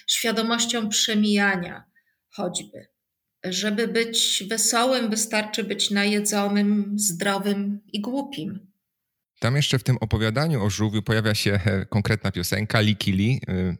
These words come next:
Speaker 2: Sadness is Blessing. Chciałem zapytać właśnie, czy to tak celowo umieszcza pani tytuły niektórych piosenek, e, w opowiadaniach, żeby czytelnik mógł jakby poczuć i rozszerzyć jakby na nowe zmysły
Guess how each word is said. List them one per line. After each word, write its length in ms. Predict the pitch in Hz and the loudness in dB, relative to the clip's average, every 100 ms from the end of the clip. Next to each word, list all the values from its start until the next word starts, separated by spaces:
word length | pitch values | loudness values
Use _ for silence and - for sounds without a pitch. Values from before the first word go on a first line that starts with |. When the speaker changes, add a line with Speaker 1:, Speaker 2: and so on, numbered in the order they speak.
| - | -4
Speaker 2:
Sadness 460 | - 113 110 104 | 0 2 2 -2
is 140 | 107 95 | -2 -2
Blessing. 500 | 98 92 123 156 - _ _ | 0 0 2 0 -2 _ _
Chciałem 240 | - 143 | -2 0
zapytać 420 | 147 139 143 147 123 | 2 0 0 0 0
właśnie, 300 | 131 - 127 | -2 -2 -2
czy 120 | 123 | -2
to 160 | - | -2
tak 300 | 123 127 - | 0 -2 -2
celowo 580 | - 113 113 95 92 - - | 0 4 4 4 0 -4 0
umieszcza 400 | 107 101 - 92 | 0 0 -2 -4
pani 420 | 95 92 87 87 | -2 0 0 0
tytuły 400 | 101 - 101 85 | -2 2 2 2
niektórych 380 | 85 - 85 78 | 0 -2 -4 -2
piosenek, 680 | 95 90 90 85 80 - | -4 -2 -2 -2 -4 -6
e, 200 | 71 85 | -4 -2
w 260 | 82 - - | -4 -12 -8
opowiadaniach, 760 | 95 - 92 90 90 90 87 92 - - | -4 -2 -2 0 0 0 -2 -4 -10 -4
żeby 240 | 107 98 | -2 0
czytelnik 520 | 101 104 117 110 104 | -2 -2 -2 -2 -4
mógł 200 | 113 110 | -4 -2
jakby 240 | 98 98 98 - - | -2 -2 -4 -6 0
poczuć 480 | 113 117 - 104 | 2 2 -2 -4
i 80 | 104 | 0
rozszerzyć 600 | 107 - - 113 98 90 | 0 0 0 0 0 -6
jakby 200 | 92 90 | -6 -4
na 120 | 98 | -2
nowe 240 | 104 104 101 | 0 0 0
zmysły 480 | 98 110 - 98 | 0 -2 -2 -2